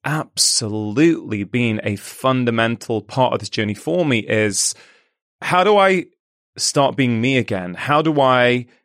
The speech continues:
be the same person off the mic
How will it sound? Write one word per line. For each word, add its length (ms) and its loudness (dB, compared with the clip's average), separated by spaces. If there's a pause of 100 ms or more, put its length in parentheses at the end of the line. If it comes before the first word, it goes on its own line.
(120)
be 120 2
the 80 -2
same 400 2
person 680 0 (160)
off 300 2
the 100 -2
mic 640 -6